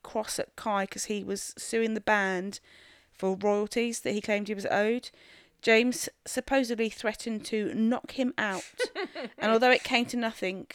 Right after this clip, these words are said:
Speaker 1: Kai went home and called the police. He didn't press charges because, you know, nothing happened.
Speaker 2: <laughs>
Speaker 1: A, a spokesman for Kai's band, which are called Eyes Wide Open, told the Mirror that a letter had been sent to James's lawyers saying they'd take out a restraining order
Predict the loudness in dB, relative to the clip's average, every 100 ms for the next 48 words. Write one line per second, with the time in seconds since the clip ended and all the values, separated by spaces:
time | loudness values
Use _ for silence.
0 | -20 _ _ -8 -2 0 2 0 -4 _
1 | _ -18 -2 -2 0 -2 -4 -6 -8 -8
2 | -6 -2 -2 -4 -10 -12 -14 _ _ _
3 | _ _ 2 2 2 0 -2 0 0 0
4 | -2 -10 -6 -6 -6 -10 -6 -4 -4 -8
5 | -8 -6 -6 -6 -6 -8 -12 -10 -6 -6
6 | -6 -8 -8 -8 -10 -10 -12 -12 -12 -12
7 | 6 8 8 4 6 8 8 6 4 4
8 | 2 -2 2 4 4 4 6 8 6 4
9 | 0 -8 -10 -6 -6 -6 -10 _ 0 2
10 | 0 2 2 4 2 2 -2 -2 -6 -14
11 | -18 -2 0 2 2 4 4 4 6 6
12 | 4 2 -4 -4 -4 -2 -2 -2 -4 2
13 | 2 2 -2 2 4 4 2 2 4 4
14 | 2 0 0 -2 0 0 2 2 4 4
15 | 0 -2 2 2 0 -2 -2 0 0